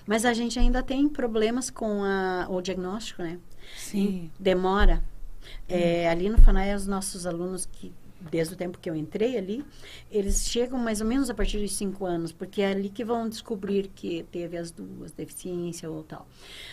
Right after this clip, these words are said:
Speaker 1: Agora, é, se tivesse mais conhecimento, até para os médicos enviarem, não, tem uma, um, né, um lugar no centro que atende, que vai fazer uma estimulação, que vai,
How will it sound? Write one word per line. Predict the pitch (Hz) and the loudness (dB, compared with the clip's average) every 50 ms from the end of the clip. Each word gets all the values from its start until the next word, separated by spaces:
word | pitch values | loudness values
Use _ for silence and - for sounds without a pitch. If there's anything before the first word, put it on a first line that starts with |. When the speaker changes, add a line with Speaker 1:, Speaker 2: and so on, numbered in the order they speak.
| - - - | -18 -14 -6
Speaker 1:
Agora, | - 180 175 175 170 180 175 175 175 175 180 180 180 175 175 175 170 170 170 - - - - - - - - - - | -4 -2 -2 -2 2 4 4 6 6 4 4 2 2 2 0 -2 -2 -4 -6 -8 -10 -12 -12 -12 -10 -10 -8 -6 -2
é, | 160 180 180 180 175 175 170 170 165 165 - 131 - | 0 2 2 2 2 2 0 0 -2 -4 -6 -10 -10
se | - - - - 220 | -10 -8 -6 -6 -6
tivesse | 208 214 - - 196 220 214 226 220 - 247 | -6 -6 -6 -4 0 0 0 0 0 -2 -2
mais | 220 202 202 208 220 233 233 | 0 0 0 0 0 -2 -2
conhecimento, | - - 208 190 175 - - 190 185 185 202 226 226 - 196 | -2 -2 -2 -2 -2 -4 -2 0 0 2 2 0 -2 -2 -4
até | - 208 202 214 | -4 -2 -4 -4
para | 208 - 220 | -4 -4 -2
os | 208 196 | 2 4
médicos | - 208 196 214 226 220 - - 202 196 - | 4 4 4 2 -2 -4 -6 -8 -6 -4 -4
enviarem, | 226 220 208 233 233 226 254 285 254 226 | -2 -2 -2 0 0 0 0 0 0 0
não, | 220 247 269 269 226 190 | 2 2 2 2 0 0
tem | - 233 220 240 | 0 0 0 0
uma, | 240 233 233 | 0 -2 -4
um, | 226 214 190 208 208 | -4 -4 -4 -4 -2
né, | 202 196 196 190 - - | 4 8 10 10 10 8
um | 208 208 | 6 2
lugar | 208 202 196 180 180 196 208 | 0 -2 -2 2 4 4 4
no | 202 190 | 4 2
centro | - - 196 190 - - | 2 4 4 4 4 6
que | - 196 | 4 4
atende, | 180 - - 185 185 196 208 202 180 - - - - - - - - | 4 4 4 0 -2 -2 -4 -4 -6 -8 -12 -16 -18 -18 -18 -18 -6
que | - 202 | 0 4
vai | 185 - - 190 185 190 | 6 6 6 6 4 0
fazer | 185 - - 196 185 180 190 185 185 190 | -2 -2 -4 -4 -2 -2 -2 0 0 0
uma | 190 190 185 185 | 0 -2 -2 -4
estimulação, | 185 - - 202 196 190 190 196 - - 196 185 185 185 180 | -6 -6 -6 -6 -6 2 8 10 10 10 10 6 2 -2 -4
que | - 214 190 | -6 -6 -6
vai, | - 180 180 180 175 175 | -4 -4 -4 -4 -4 -4